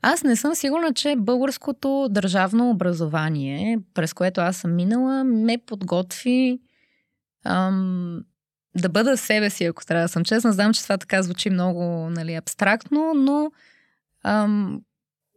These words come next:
и това е моя личен опит. Аз не мога, нали, като цяло да говоря за всички хора, но,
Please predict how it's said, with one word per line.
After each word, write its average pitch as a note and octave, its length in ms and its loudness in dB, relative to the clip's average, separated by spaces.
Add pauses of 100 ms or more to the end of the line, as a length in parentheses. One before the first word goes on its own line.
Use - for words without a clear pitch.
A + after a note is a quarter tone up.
и F#3+ 100 2
това A3 220 4
е C4 40 6
моя A#3 240 6
личен G#3 300 2
опит. E3 240 -4
Аз F3+ 180 -2
не E3+ 80 -2
мога, E3+ 200 -2
нали, D3+ 200 -6
като - 180 -10
цяло D3+ 260 -4
да D3 80 -8
говоря C3+ 280 -6
за C#3+ 60 -6
всички - 300 -12
хора, D4 320 -2
но, D4+ 280 0